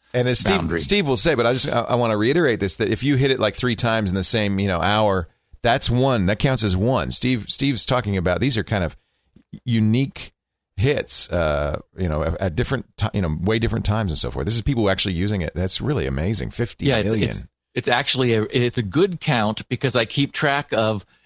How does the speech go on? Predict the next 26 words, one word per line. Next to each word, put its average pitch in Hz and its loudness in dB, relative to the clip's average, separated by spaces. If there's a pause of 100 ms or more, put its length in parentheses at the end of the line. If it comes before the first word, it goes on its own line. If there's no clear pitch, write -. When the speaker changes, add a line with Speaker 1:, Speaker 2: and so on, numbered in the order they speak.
(120)
Speaker 2:
in, 123 0
in 135 2
a 117 2
list 127 2
the 117 0
I 123 2
Ps 147 0
of 110 0
the 110 2
most 123 0
recent 131 0
four 143 -2
thousand. 127 0
Actually, 104 0
you 95 0
know, 87 0
four 92 -4
K, 104 0
of 80 -4
course, 85 -8
four 104 -2
thousand 101 0
ninety-six, 95 -2
being 117 2
a 107 0
programmer. 101 0